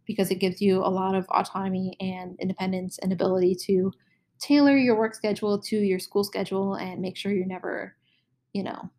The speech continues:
working right before a test or something and making yourself super tired. I think it's definitely doable. Um,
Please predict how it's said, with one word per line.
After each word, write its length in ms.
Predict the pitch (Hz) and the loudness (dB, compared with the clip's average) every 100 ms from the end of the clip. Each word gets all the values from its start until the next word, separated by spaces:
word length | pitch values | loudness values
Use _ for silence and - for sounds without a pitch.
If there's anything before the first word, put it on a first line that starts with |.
| _ _ _ | _ _ _
working 380 | 208 196 196 | 0 0 0
right 180 | 190 190 | -4 -6
before 340 | - - 190 190 | -8 -4 -2 -2
a 60 | |
test 380 | 175 185 - - | -6 -8 -10 -12
or 60 | 180 | -12
something 360 | - - - - | -12 -14 -16 -14
and 260 | - - - | -14 -16 -10
making 280 | 180 180 196 | -10 -6 -6
yourself 300 | 180 - - | -6 -6 -6
super 240 | - - | -6 -6
tired. 340 | - - - - _ _ - | -8 -6 -8 -12 _ _ 0
I 80 | |
think 160 | 247 294 | 4 4
it's 120 | 269 | 2
definitely 460 | 233 220 220 220 214 | 0 -2 -2 0 0
doable. 540 | 214 202 208 214 220 _ _ _ _ _ | 2 2 2 -2 -2 _ _ _ _ _
Um, 460 | 190 175 165 156 | -6 -4 -4 -6